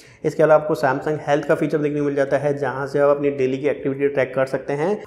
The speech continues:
और भी कई सारे ऐसे फीचर आपको Samsung के इस फ़ोन में देखने को मिल जाते हैं। और दोस्तों, बात की जाए इस फ़ोन की बैटरी की, तो ये हम आपको already बता चुके हैं कि यहाँ पर आपको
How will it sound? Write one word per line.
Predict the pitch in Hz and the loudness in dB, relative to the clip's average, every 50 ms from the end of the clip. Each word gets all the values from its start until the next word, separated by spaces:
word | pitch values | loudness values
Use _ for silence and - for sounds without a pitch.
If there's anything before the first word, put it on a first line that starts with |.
| - _ - | -12 _ 2
और | 151 180 208 208 | 4 4 4 4
भी | 226 233 - - | 0 -4 0 2
कई | 180 175 190 196 | 4 4 4 4
सारे | - 208 208 202 | 2 2 2 4
ऐसे | 180 147 143 143 - 170 | 2 2 2 2 0 -2
फीचर | 147 160 147 160 156 | -2 -2 0 2 4
आपको | 151 143 147 - 147 | 4 4 2 0 -4
Samsung | - 135 123 123 127 135 135 | -2 -2 -2 -2 -2 -4 -4
के | 135 135 | -2 -4
इस | 127 - | -4 -4
फ़ोन | - 127 127 | -4 -4 -4
में | 131 127 | -4 -4
देखने | 123 - - 123 | -4 -4 -4 -2
को | 151 160 | -2 0
मिल | 160 135 123 | 0 0 -2
जाते | 131 123 117 - 127 | -2 -4 -4 -4 -4
हैं। | 123 131 131 120 117 113 - - - - - | -4 -4 -4 -6 -6 -8 -12 -16 -6 2 4
और | 151 165 | 6 6
दोस्तों, | 170 180 180 185 190 175 | 6 4 2 2 4 6
बात | 151 147 160 165 - | 6 6 6 4 2
की | 170 | 0
जाए | 160 170 170 | 2 2 2
इस | 165 - - | 0 0 -2
फ़ोन | 151 156 | -4 -4
की | 151 151 | -2 0
बैटरी | 143 139 131 131 131 151 147 | 2 2 2 2 0 -4 -4
की, | 143 160 165 175 170 | -2 -2 -2 -2 0
तो | - 147 | 0 0
ये | 131 131 135 | 0 2 0
हम | 139 135 135 | 0 0 0
आपको | 127 131 143 127 | 0 2 2 2
already | 123 127 127 139 127 | 2 2 0 0 0
बता | 127 110 123 127 | 0 0 0 0
चुके | 127 131 127 139 | -2 -2 -4 -4
हैं | 135 147 143 | -4 -4 -6
कि | 143 - | -4 -4
यहाँ | 143 131 123 131 139 | -2 -2 -4 -2 -2
पर | 139 139 143 | -2 -2 0
आपको | 143 - 160 | 0 -2 -2